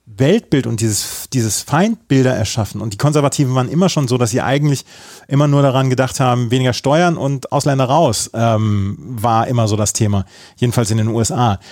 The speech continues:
Und dass die, ähm, das muss sich erstmal ausschleichen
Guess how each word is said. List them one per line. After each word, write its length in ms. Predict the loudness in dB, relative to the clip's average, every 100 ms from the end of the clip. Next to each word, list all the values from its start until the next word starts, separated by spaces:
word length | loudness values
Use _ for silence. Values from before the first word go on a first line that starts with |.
| -20 -2
Und 240 | 0 0 -4 -20 _
dass 260 | -2 0
die, 340 | 0 2 0 -2 -4
ähm, 500 | 0 2 2 0 -4 _ _ _ _ _ _ -2
das 260 | -2 2
muss 160 | 2 2
sich 220 | 0 -2
erstmal 300 | -4 -2 -2
ausschleichen 920 | 0 0 0 -2 0 0 -2 -4 -6